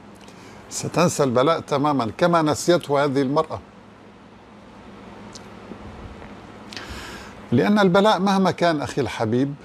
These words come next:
أنت عندما تكون في مثل هذا الموقف أمامك جنة عرضها السماوات والأرض، ومن الذي يتعهد لك؟ هو النبي، هو الصادق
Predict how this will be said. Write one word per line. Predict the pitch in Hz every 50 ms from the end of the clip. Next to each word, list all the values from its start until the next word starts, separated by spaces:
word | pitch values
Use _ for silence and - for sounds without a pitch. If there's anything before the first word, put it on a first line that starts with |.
| - - - - - - - - - - - - - - - - - - - - - - -
أنت | 156 151 - 147
عندما | 135 143 151 147 156 147 143 127
تكون | - 139 120 - 160 160 151 123 120 - - -
في | - - - 120 117 131 131 131
مثل | 151 147 - 156 131 120
هذا | 139 139 117 120
الموقف | 113 113 120 127 120 110 - - 139 139 - - - - - - - - - - - - - - - - - - - - - - - - - - - - - - - -
أمامك | 131 127 147 156 151 147 127 - 139
جنة | 120 110 110 143 151 151 139 127 120 110 92 - - - - - -
عرضها | 104 123 123 110 123 113 110
السماوات | 107 - - - 123 120 123 127 117 - 120
والأرض، | 113 127 135 135 127 107 - - - - - - - 120
ومن | 123 147 175 202 220
الذي | 226 214 214 190 180 202
يتعهد | 202 180 - 180 175 185 190 147 160 156 151
لك؟ | 175 175 - 151
هو | 123 135 160 165
النبي، | 151 147 143 135 143 196 202 170 123 95 - - - - - - - - - - - - - - - - - - - - - - - - 127
هو | 127 123
الصادق | 110 - - - - 156 170 165 131 120 117